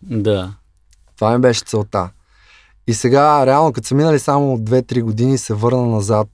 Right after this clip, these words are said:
Speaker 2: ми е супер яко да си видя прогреса.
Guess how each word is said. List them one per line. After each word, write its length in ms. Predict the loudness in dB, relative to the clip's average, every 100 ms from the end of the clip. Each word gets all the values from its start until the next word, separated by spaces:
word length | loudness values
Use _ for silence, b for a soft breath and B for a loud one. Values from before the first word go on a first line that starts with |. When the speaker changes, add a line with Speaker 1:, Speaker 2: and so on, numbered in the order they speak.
| -2
Speaker 2:
ми 120 | -2
е 80 | -2
супер 420 | -4 -4 0 0
яко 420 | 0 -2 -6 -12 -12 _ _ _
да 80 | -10
си 140 | -6
видя 300 | -2 0 0
прогреса. 580 | -2 -8 -8 -8 -8 -12